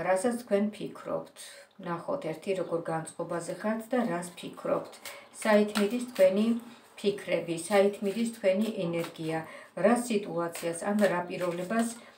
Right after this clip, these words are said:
ა, ვინ არის ეს პიროვნება, ვისაც თქვენ, ა, ამარაგებთ თქვენი ენერგიით, იმიტომ რომ საითაც მიდის ჩვენი ყურადღება, იქით მიდის ჩვენი ენერგიაც. ეს არის აქსიმუ-, აქსიომა. ვნახოთ, აბა,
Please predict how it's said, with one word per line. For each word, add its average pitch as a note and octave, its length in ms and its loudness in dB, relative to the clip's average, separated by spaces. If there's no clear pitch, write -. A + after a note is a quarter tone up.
ა, F3 220 -4
ვინ G3+ 240 6
არის F3+ 240 2
ეს E3 120 -4
პიროვნება, F3+ 460 -2
ვისაც D#3+ 360 -2
თქვენ, G3+ 460 4
ა, - 140 -4
ამარაგებთ F#3 680 4
თქვენი F3+ 440 0
ენერგიით, E3 600 -4
იმიტომ D#3+ 280 -4
რომ D#3+ 100 -4
საითაც E3 420 -6
მიდის E3 320 -8
ჩვენი - 240 -6
ყურადღება, G3 520 2
იქით - 260 -2
მიდის F3+ 280 -6
ჩვენი F#3 260 -2
ენერგიაც. D#3+ 440 -4
ეს F#3 160 -6
არის A3 220 0
აქსიმუ-, F#3+ 640 0
აქსიომა. - 680 -4
ვნახოთ, G#3 480 2
აბა, F#3 280 0